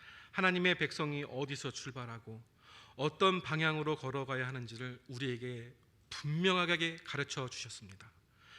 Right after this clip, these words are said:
이 말씀을 마음에 새기시고 말씀으로 살아가는 복된 한 주를 보내시기를 간절히 소원합니다. 그리고 그 은혜의 기쁨을 누리시는 저와 여러분들 되시기를 다시 한번 간절히 소망합니다. 기도하시겠습니다.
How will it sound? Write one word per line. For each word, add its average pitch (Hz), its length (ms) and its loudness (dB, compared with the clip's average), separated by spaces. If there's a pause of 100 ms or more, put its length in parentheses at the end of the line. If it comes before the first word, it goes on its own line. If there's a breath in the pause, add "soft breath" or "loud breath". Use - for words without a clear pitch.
(280 loud breath)
이 185 220 8
말씀을 165 540 2
마음에 139 400 4
새기시고 123 680 -8 (440 loud breath)
말씀으로 208 760 10
살아가는 151 640 2 (360)
복된 147 480 -2
한 190 180 -4
주를 139 480 -4 (100)
보내시기를 123 640 -4 (280 soft breath)
간절히 120 440 -4
소원합니다. 110 720 -12 (500 loud breath)
그리고 143 280 4
그 160 260 4
은혜의 165 280 8
기쁨을 208 460 6
누리시는 143 440 0 (320 loud breath)
저와 123 240 -4
여러분들 113 360 -8
되시기를 104 400 -12 (280)
다시 117 220 -8
한번 131 240 -4
간절히 117 560 -10
소망합니다. - 760 -16 (600 loud breath)
기도하시겠습니다. 135 920 4